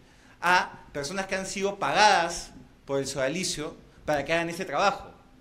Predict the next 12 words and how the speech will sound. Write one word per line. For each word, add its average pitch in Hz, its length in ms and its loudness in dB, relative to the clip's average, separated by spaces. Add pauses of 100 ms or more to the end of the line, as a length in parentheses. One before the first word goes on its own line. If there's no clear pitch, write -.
(260)
lo 151 120 -4
que 147 80 -6
jurídicamente 196 880 0
se 196 140 -4
conoce 165 420 -6
como 143 160 -8
informe 143 400 -6
de 131 80 -4
parte. 113 320 -8 (640)
Y 147 80 -10
la 135 140 -4
idea 170 420 2